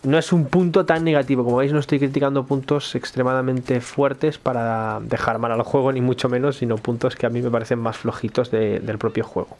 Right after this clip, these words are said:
Es obvio que es el juego con más rejugabilidad, por cierto. Creo que por aquí no puedo ir, así que creo que por aquí no es la misión, pero bueno, vamos a explorar un poco y ya está. Ya luego haré yo las misiones.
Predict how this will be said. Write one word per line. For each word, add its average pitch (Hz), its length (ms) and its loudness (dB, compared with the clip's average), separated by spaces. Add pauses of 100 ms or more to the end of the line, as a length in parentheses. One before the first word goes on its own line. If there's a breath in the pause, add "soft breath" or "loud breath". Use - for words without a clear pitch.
Es - 200 -16 (640)
obvio 107 360 0
que 101 200 -4
es - 160 -12
el 117 80 -8
juego 104 280 -4
con 104 160 -2
más 107 220 -4
rejugabilidad, 101 720 -2
por - 160 -4
cierto. - 380 -6
Creo 117 160 0
que 113 120 0
por 113 160 -2
aquí 120 220 -2
no 123 140 0
puedo 110 280 0
ir, 101 240 -2
así - 220 -8
que 107 200 -4 (520 loud breath)
creo 123 160 0
que 131 100 -2
por 127 120 2
aquí 120 160 -2
no 127 80 2
es 123 80 0
la 117 80 2
misión, 123 260 -2
pero 220 120 4
bueno, 160 180 2
vamos 131 180 0
a 151 40 -2
explorar 139 220 2
un 127 120 -4
poco 127 260 0
y 123 60 0
ya 101 100 -2
está. - 320 -6 (560 loud breath)
Ya 120 200 0
luego 127 280 4
haré 123 320 2
yo 117 160 0
las 113 160 -2
misiones. 104 480 -6